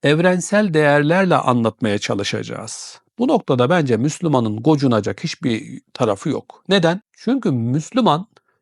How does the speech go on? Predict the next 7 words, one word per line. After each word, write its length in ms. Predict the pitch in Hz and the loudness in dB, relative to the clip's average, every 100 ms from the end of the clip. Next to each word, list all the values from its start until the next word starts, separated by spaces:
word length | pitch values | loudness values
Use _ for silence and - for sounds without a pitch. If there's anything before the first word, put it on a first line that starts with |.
| _ | _
şunu 420 | - - 170 196 | -16 -2 0 2
biliyor. 480 | 123 107 107 - _ _ | 0 -2 -4 -12 _ _
Kur'an 800 | - - 208 220 - 190 226 - _ | -18 -2 0 0 0 0 0 -8 _
altı 420 | 143 147 160 - 185 | 2 2 2 -4 -2
bin 120 | 147 | -2
iki 380 | 139 135 - 180 | -2 -8 -4 2
yüz 300 | 147 113 | 2 0